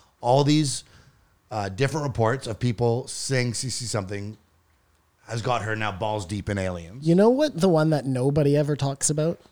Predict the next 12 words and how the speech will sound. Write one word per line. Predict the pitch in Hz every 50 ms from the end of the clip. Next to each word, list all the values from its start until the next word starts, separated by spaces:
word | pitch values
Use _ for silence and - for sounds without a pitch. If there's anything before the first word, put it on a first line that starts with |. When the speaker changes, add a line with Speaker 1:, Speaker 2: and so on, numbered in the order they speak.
| _ _ _ _ 127
Speaker 2:
but | 143 135
is | 127 123 120 110 123 - _
very | - 120 107 113 123 127 143 143 139 131 127 131 120
interesting. | 110 107 98 98 - 113 107 98 92 - - 104 98 101 123 - -
I'm | 147 151
gonna | 165 160 151
look | 139 135 - -
more | 135 127 123 123
into | 120 110 117
this | 120 120 104 -
Melbourne | 117 113 107 117 117 120 120 123 123 120 120 123
one. | 120 123 123 131 135 131